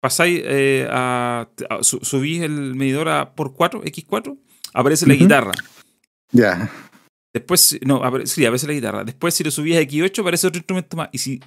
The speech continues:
Speaker 1: así es el X dieciséis, que es el más grande, aparece la voz. Y recién ahí escuché la canción completa.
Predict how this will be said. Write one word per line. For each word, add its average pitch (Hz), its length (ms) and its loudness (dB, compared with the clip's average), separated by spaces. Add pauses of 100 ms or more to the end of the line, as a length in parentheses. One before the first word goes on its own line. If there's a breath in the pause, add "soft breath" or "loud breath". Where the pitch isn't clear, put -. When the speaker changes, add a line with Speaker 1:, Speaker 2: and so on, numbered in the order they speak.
Speaker 1:
así - 220 0
es 175 40 6
el 165 120 4
X 165 180 0
dieciséis, 170 380 0
que - 100 -2
es - 40 2
el 147 60 0
más 190 120 0
grande, 254 180 -2
aparece 175 260 0
la 156 100 4
voz. 143 240 2
Y 135 100 0
recién 220 320 2
ahí 294 160 0
escuché 214 320 0
la 190 80 2
canción 165 240 -4
completa. - 360 -10